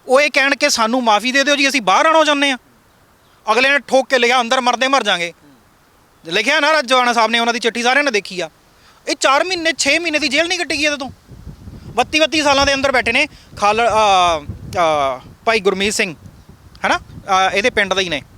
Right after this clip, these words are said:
ਉਹ ਰਿਹਾ ਹੋ ਕੇ ਆਏ, ਪੱਕੀ ਜ਼ਮਾਨਤ ਹੋ ਕੇ ਆਏ। ਪੱਕੀ ਜ਼ਮਾਨਤ ਦਾ ਮਤਲਬ ਹੁੰਦਾ ਕਿ ਹੁਣ ਰਿਹਾਈ ਹੋ ਗਈ। ਉਸ ਤੋਂ ਬਾਅਦ ਉਹਨਾਂ ਦੀ ਪੱਕੀ ਜ਼ਮਾਨਤ ਕੈਂਸਲ ਕਰਕੇ ਉਹਨਾਂ ਨੂੰ ਵਾਪਸ ਅੰਦਰ ਕ-, ਧੱਕ ਦਿੱਤਾ ਗਿਆ। ਹੈਂ?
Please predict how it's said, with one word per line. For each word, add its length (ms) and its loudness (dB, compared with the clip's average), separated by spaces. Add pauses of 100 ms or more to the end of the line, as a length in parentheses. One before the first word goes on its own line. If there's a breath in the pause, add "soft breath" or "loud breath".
(480)
ਉਹ 80 0
ਰਿਹਾ 280 2
ਹੋ 120 2
ਕੇ 120 -6
ਆਏ, 120 0
ਪੱਕੀ 380 -4
ਜ਼ਮਾਨਤ 340 -2
ਹੋ 140 -6
ਕੇ 180 -6
ਆਏ। 220 -4 (540 soft breath)
ਪੱਕੀ 280 -2
ਜ਼ਮਾਨਤ 320 0
ਦਾ 100 -2
ਮਤਲਬ 280 -4
ਹੁੰਦਾ 200 -2
ਕਿ 100 -8
ਹੁਣ 140 -6
ਰਿਹਾਈ 320 -2
ਹੋ 100 -4
ਗਈ। 160 -14 (420 soft breath)
ਉਸ 180 -2
ਤੋਂ 100 -2
ਬਾਅਦ 200 0
ਉਹਨਾਂ 140 -2
ਦੀ 80 -6
ਪੱਕੀ 440 -8
ਜ਼ਮਾਨਤ 540 -2
ਕੈਂਸਲ 500 -4
ਕਰਕੇ 320 -4
ਉਹਨਾਂ 160 -8
ਨੂੰ 100 -6
ਵਾਪਸ 360 -6
ਅੰਦਰ 180 -12
ਕ-, 140 -18 (160)
ਧੱਕ 180 -4
ਦਿੱਤਾ 260 -10
ਗਿਆ। 160 -20 (1080 soft breath)
ਹੈਂ? 120 0